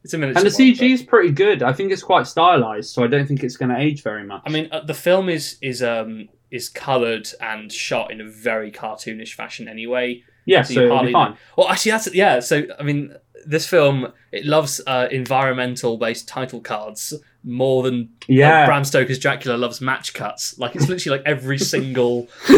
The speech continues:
Speaker 1: fucking new scene. It's like, "Oh yeah, let's make,
Speaker 2: Oh,
Speaker 1: let's
Speaker 2: I'm
Speaker 1: make
Speaker 2: so
Speaker 1: this."
Speaker 2: gla-, I'm so glad you've seen Bram Stoker's Dracula, 'cause you do bring it up, like,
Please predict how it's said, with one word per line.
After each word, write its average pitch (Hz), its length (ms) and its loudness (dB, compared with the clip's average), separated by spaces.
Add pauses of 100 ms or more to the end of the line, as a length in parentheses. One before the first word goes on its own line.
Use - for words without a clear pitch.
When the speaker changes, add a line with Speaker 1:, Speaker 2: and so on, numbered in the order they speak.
(280)
Speaker 1:
fucking 143 680 0
new 135 200 0
scene. 123 500 -4
It's 131 240 -6
like, 131 300 0
"Oh 151 100 -2
yeah, 156 160 2
let's 139 240 -4
make, 143 200 2
Speaker 2:
Oh, 131 200 6
Speaker 1:
let's 127 120 4
Speaker 2:
I'm 147 60 6
Speaker 1:
make 143 100 4
Speaker 2:
so 214 80 6
Speaker 1:
this." 208 140 6
Speaker 2:
gla-, 160 200 -2
I'm 175 160 4
so 220 240 6
glad 147 280 4
you've 127 120 -2
seen 120 180 -8
Bram 110 180 -6
Stoker's - 380 -14
Dracula, 110 360 -8
'cause - 220 -4
you - 60 2
do 226 120 2
bring 208 220 4
it 170 40 4
up, 151 260 4 (100)
like, 120 180 -8